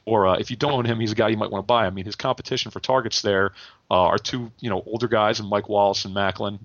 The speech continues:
Um, Maclin, I, I, I think he can rebound, but, you know, I kinda preach caution with that in that, you know, Kansas City, and I,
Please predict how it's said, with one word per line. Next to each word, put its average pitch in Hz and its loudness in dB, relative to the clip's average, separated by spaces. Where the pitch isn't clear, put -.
Um, 82 -4
Maclin, 143 -2
I, 117 -6
I, 71 -8
I 95 -10
think - -10
he 214 -6
can 202 -6
rebound, 247 -8
but, 139 2
you 151 -6
know, 135 4
I 131 4
kinda 170 0
preach 156 -4
caution 165 0
with 113 -6
that 113 4
in 110 -4
that, 104 2
you 139 0
know, 135 4
Kansas 165 0
City, 135 2
and 123 4
I, 113 -2